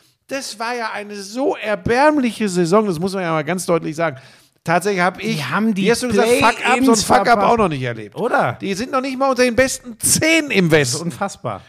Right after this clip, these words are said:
Speaker 1: So, aber ich glaube tatsächlich, das beschreibt ganz gut den Niedergang, ähm, ähm, des Basketballs, der in der N B A gespielt wird. Ich weiß, dass ich dafür jetzt wieder ganz viel Hate kriege. Ist mir aber überraschenderweise komplett scheißegal.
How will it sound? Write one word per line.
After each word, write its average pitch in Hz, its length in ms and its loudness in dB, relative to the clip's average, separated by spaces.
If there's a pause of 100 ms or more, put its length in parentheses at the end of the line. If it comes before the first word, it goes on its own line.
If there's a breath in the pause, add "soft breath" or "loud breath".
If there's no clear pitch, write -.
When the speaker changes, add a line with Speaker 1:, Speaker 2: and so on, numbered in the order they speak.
(140 soft breath)
Speaker 1:
So, 160 360 0 (260 loud breath)
aber 180 260 0
ich 151 100 -4
glaube 185 320 4
tatsächlich, 185 460 -4
das 180 140 -6
beschreibt 190 520 -4
ganz 165 320 -10
gut 190 380 -8 (420 soft breath)
den 151 200 -6
Niedergang, 165 920 -2
ähm, 143 380 -12
ähm, 139 340 -12
des 123 160 -10
Basketballs, 156 760 -4
der 143 120 -6
in 143 80 -8
der 135 140 -8
N 139 140 -8
B 127 120 -6
A 156 140 -4
gespielt 170 420 -8
wird. 160 120 -6
Ich 127 140 -14
weiß, 147 220 0
dass 156 80 -6
ich 131 80 -8
dafür 135 280 -4
jetzt 123 160 -6
wieder 120 160 -4
ganz 139 180 -6
viel 160 180 -8
Hate 135 180 -4
kriege. 135 360 -6 (240 loud breath)
Ist - 140 -16
mir 156 80 -2
aber 147 160 0
überraschenderweise 160 720 -2
komplett 156 400 -10
scheißegal. 175 600 -4